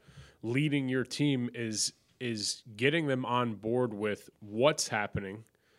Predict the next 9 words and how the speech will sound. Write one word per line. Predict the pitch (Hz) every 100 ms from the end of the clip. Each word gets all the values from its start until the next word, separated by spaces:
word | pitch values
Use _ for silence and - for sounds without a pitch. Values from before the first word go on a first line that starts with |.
| _ _ -
why | 110 135 156
it's | 131 -
happening, | 101 - 101 101 107
and | 107
how | 101 123 131
it's | 123 -
gonna | 120 110
affect | 101 - 107 101
them. | 101 92